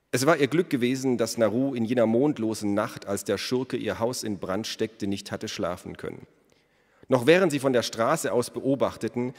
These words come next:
wie die züngelnden Flammen ihr Heim verzehrten, überdachte Elos sein Leben. Der Tod war ihm dieses Mal viel zu nahe gekommen. Und was bedeutend schlimmer war, der Tod war seinen Kindern zu nahe gekommen.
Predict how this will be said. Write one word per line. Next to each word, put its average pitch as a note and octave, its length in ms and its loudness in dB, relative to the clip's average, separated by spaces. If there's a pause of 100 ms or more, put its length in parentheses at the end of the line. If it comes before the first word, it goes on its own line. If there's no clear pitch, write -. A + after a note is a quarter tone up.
(320)
wie A2+ 100 -2
die A#2 100 2
züngelnden D#3+ 540 4
Flammen B2 380 0
ihr G#2 200 -2
Heim C3 220 2
verzehrten, A#2+ 600 -2
überdachte G#2 540 -2
Elos G#2 340 -4
sein G#2 180 -2
Leben. E2+ 420 -8 (680)
Der B2+ 140 4
Tod D#3+ 420 -2
war A#2 220 2
ihm A#2 160 2
dieses A2+ 320 -4
Mal G#2+ 220 2
viel G#2+ 280 -4
zu - 180 -6
nahe E2+ 280 0
gekommen. G1+ 500 -8 (540)
Und B2+ 120 2
was C3 160 2
bedeutend C#3 420 2
schlimmer B2+ 380 4
war, A2 360 0 (480)
der A#2+ 140 4
Tod C#3+ 240 2 (140)
war A#2 160 2
seinen A#2 260 2
Kindern A2+ 460 2
zu - 160 -6
nahe D#2 260 -2
gekommen. C#2+ 460 -12